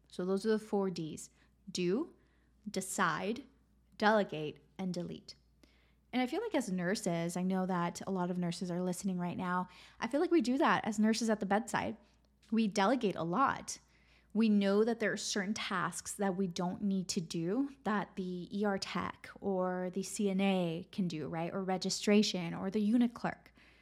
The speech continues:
can do. And that leaves us focusing on the things that really need our special attention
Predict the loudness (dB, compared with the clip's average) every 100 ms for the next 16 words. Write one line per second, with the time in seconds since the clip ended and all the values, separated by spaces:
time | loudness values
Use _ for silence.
0 | _ _ 0 0 -2 -8 -14 _ _ _
1 | _ _ _ _ _ 4 6 6 4 4
2 | 2 2 4 4 2 0 0 0 0 -2
3 | -4 -8 -14 _ _ _ _ _ _ _
4 | _ 2 4 -2 -4 -4 -2 -4 -6 -4
5 | 2 6 6 2 -4 -4 0 2 4 2
6 | 2 0 -4 -2 0 2 0 -2 -6 -10
7 | -4 -2 -2 -6 -8 -10 -12 -2 -2 -2
8 | -6 -12